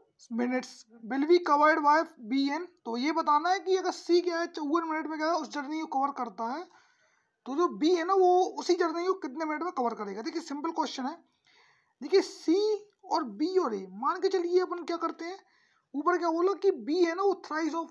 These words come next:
fast किससे? सी से। तो मान के चलिए, अगर सी क्या करता है,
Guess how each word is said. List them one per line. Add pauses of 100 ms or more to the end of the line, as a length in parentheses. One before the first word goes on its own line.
(340)
fast
किससे?
सी
से।
तो
मान
के
चलिए,
अगर
सी
क्या
करता
है,